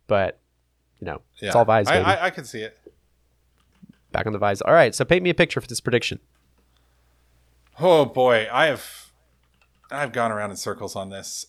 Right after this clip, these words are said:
Speaker 2: Um, all right, I'll start with saying I think U G A wins this game.
Speaker 1: Yes.
Speaker 2: I, I, I think, you know, there are people who are talking about, like,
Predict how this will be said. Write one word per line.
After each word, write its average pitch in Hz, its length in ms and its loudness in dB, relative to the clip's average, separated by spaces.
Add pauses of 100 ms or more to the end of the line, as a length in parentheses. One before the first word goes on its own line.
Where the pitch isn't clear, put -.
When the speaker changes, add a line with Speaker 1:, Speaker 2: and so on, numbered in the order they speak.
Speaker 2:
Um, 101 440 -12 (1500)
all 143 80 0
right, 143 100 4
I'll 165 80 0
start 214 260 0
with 170 100 -6
saying 165 140 -4
I 135 60 -2
think 143 200 -8
U 127 100 -10
G 120 140 -8
A 117 40 -6
wins 104 280 -14
this - 120 -18
game. 92 300 -14 (840)
Speaker 1:
Yes. - 340 0
Speaker 2:
I, 131 500 0 (460)
I, 127 160 0 (1500)
I 135 80 0
think, 175 460 -6
you 151 140 -4
know, 120 320 0
there 135 220 2
are 131 60 -2
people 165 320 -8
who 147 60 -4
are 143 60 -4
talking 131 280 -2
about, 117 260 -2
like, 107 240 -10